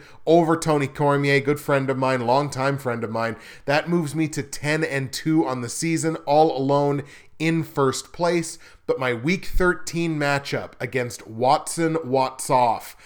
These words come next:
who, which is Conrad, an Australian friend of mine, that is the matchup for first place. The winner of that matchup will take first place in the pool. If Conrad beats me, he's gonna get me on points.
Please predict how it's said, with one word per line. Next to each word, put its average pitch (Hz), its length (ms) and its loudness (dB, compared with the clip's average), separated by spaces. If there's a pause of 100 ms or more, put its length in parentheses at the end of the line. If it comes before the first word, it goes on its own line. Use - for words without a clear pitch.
(220)
who, 135 120 -4
which 127 180 -2
is 110 140 -6
Conrad, 139 680 2
an 110 120 -4
Australian 147 720 2
friend 131 320 0
of 123 100 -4
mine, 123 380 -2 (560)
that 147 400 4
is 160 200 0
the 151 60 0
matchup 147 500 0
for 131 160 -6
first 127 340 -4
place. 120 300 -6
The 120 120 -6
winner 151 420 2
of 143 360 2
that 139 400 0
matchup 139 680 -2 (260)
will 147 260 4
take 143 380 -2
first 139 400 0
place 135 340 0
in 139 180 -6
the 123 80 -4
pool. 135 360 2
If - 100 -8
Conrad 147 480 0
beats 147 260 -4
me, 165 260 -2 (180)
he's 135 180 -4
gonna 135 160 0
get 139 260 0
me 139 140 -2
on 131 220 -2
points. 165 500 0